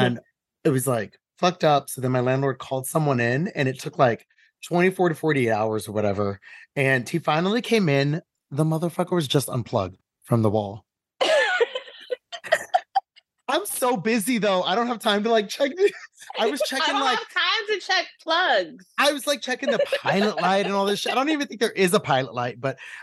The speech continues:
Speaker 1: I was checking everything, and then finally he comes in, he's like,
Speaker 2: That's
Speaker 1: I felt
Speaker 2: embarrassing.
Speaker 1: Yeah, it is embarrassing, but whatever.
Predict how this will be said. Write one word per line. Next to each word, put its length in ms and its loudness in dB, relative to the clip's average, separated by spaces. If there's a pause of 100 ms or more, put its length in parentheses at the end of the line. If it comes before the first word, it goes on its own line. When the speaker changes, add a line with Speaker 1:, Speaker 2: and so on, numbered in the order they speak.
Speaker 1:
I 100 0
was 100 4
checking 340 0
everything, 640 0
and 160 -2
then 100 0
finally 280 0
he 60 0
comes 200 -4
in, 80 0
he's 140 0
like, 280 -2 (480)
Speaker 2:
That's 200 -2
Speaker 1:
I 140 4
felt 260 2 (440)
Speaker 2:
embarrassing. 200 2
Speaker 1:
Yeah, 180 2
it 260 0
is 80 0
embarrassing, 440 -4
but 80 -6
whatever. 560 2